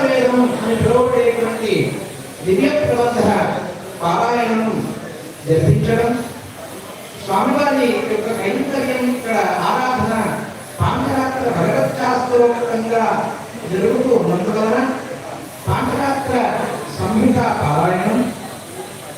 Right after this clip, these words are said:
అదేవిధంగా రాముల వారి యొక్క ఎక్కడ ఎక్కడ రఘునాథ కీర్తనం తత్ర తత్ర కృతమస్తకాంజలిం, ఎక్కడ రామనామ సంకీర్తనం ఉన్నదో అక్కడంతా విజయం ఉన్నది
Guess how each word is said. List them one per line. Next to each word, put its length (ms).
అదేవిధంగా 560
రాముల 380
వారి 240
యొక్క 180
ఎక్కడ 220
ఎక్కడ 320
రఘునాథ 520
కీర్తనం 480
తత్ర 260
తత్ర 280
కృతమస్తకాంజలిం, 1300
ఎక్కడ 220
రామనామ 480
సంకీర్తనం 640
ఉన్నదో 340
అక్కడంతా 560
విజయం 360
ఉన్నది 400